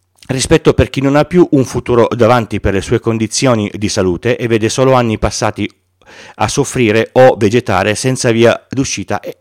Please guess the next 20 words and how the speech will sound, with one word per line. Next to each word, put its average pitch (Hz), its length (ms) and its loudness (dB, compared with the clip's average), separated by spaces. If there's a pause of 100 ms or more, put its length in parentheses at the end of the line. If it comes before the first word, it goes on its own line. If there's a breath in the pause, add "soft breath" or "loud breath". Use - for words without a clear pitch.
e, 120 500 0
e 123 140 2
vorrebbe 101 400 -2
farla, 90 560 -4 (220)
farla, 92 960 -2
eh, 95 200 -16
finire, 92 460 -10 (520 loud breath)
che, - 460 2
ammettetelo, 98 760 0 (680 loud breath)
a 135 100 4
voi 107 320 4
bigotti 107 680 0
non 139 300 2
cambia 104 420 -2
assolutamente 95 800 -4
niente. 85 480 -10 (840)
Potete 110 540 0
rimanere 107 560 0
bigotti, 104 720 -2
n-, 120 60 -6